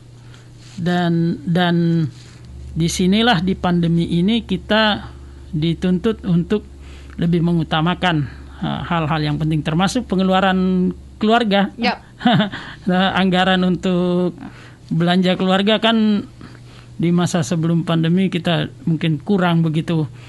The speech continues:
Speaker 1: eh, care, tapi ketika, eh, pemasukan juga jadi berkurang
Speaker 2: Mhm.
Speaker 1: dan, eh, kegiatan juga makin dibatasi, kita secara, eh, terpaksa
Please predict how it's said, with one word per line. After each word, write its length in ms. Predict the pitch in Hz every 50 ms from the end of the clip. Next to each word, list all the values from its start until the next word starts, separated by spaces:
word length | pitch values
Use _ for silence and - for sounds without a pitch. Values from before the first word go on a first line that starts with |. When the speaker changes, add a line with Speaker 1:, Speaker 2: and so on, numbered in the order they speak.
| - - - - - - - - - - - - -
Speaker 1:
eh, 640 | - - 143 151 151 151 147 147 147 147 147 143 143 147 143 - - - - -
care, 500 | - 196 185 185 196 220 233 220 190 160
tapi 260 | 143 170 170 156 196 208
ketika, 580 | - 196 - - 170 - 190 180 170 170 165 - - - - -
eh, 520 | - - - 147 147 147 151 151 151 147 151 - - - - - - - - - - - - - - - - -
pemasukan 680 | - 156 160 165 160 - - 190 185 - 196 185 185
juga 240 | 170 175 175 180 175
jadi 240 | 160 160 165 160 175
berkurang 600 | 156 175 175 170 - 220 269 277 226 202 - 233 277 262
Speaker 2:
Mhm. 300 | 214 220 220 226 214 208 190
Speaker 1:
dan, 200 | 180 180 180 175 175 175 - -
eh, 280 | - - 185 185 175 160
kegiatan 560 | - - 185 180 170 185 180 175 - 196 185 185
juga 440 | 170 165 180 151 185 180 170 - - - - - - - - - - - -
makin 300 | - 165 170 - - 202
dibatasi, 540 | 185 185 170 180 175 196 196 190 - 254 226
kita 440 | - 220 220 - - 254 254 240 214
secara, 1000 | - 226 214 - - 202 190 185 185 175 180 180 180 175 175 175 175 170 135 - - - - - - - - - - - - - - - - - - - - - - - - - - - - - - -
eh, 260 | - 175 180 170 156
terpaksa 760 | - - 180 170 - 196 165 - - - 226 254 285 - -